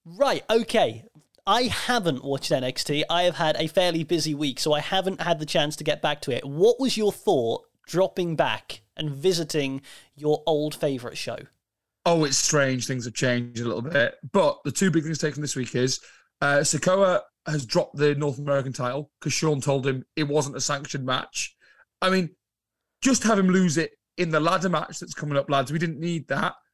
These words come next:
Speaker 2: It was very, Sean was like, "And I wish you the best of luck on Raw or SmackDown." <laughs> I was like, "Sean, why are you so serious?"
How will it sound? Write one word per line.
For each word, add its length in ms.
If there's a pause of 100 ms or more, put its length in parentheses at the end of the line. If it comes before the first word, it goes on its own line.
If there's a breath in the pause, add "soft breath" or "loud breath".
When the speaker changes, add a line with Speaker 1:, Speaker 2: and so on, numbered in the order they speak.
(180)
Speaker 2:
It 60
was 120
very, 240
Sean 220
was 100
like, 140 (340)
"And 140
I 40
wish 220
you 60
the 80
best 280
of 120
luck 220 (140)
on 160
Raw 140
or 160
SmackDown." 640 (200)
<laughs> 220
I 40
was 160
like, 80
"Sean, 500
why 120
are 60
you 120
so 200
serious?" 680